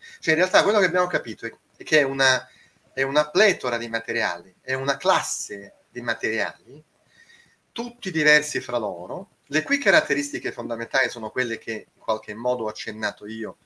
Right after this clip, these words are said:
in poche parole ora, ma ovviamente ci abbiamo pubblicato centinaia di pagine di, di misure sperimentali. E quindi, diciamo, c'è una serie di caratteristiche che vanno a,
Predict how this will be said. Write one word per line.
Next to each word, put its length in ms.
in 180
poche 320
parole 340
ora, 260
ma 180
ovviamente 500
ci 120
abbiamo 380
pubblicato 880
centinaia 840
di 120
pagine 560
di, 280
di 120
misure 360
sperimentali. 880
E 540
quindi, 220
diciamo, 300
c'è 400
una 160
serie 240
di 100
caratteristiche 720
che 120
vanno 340
a, 140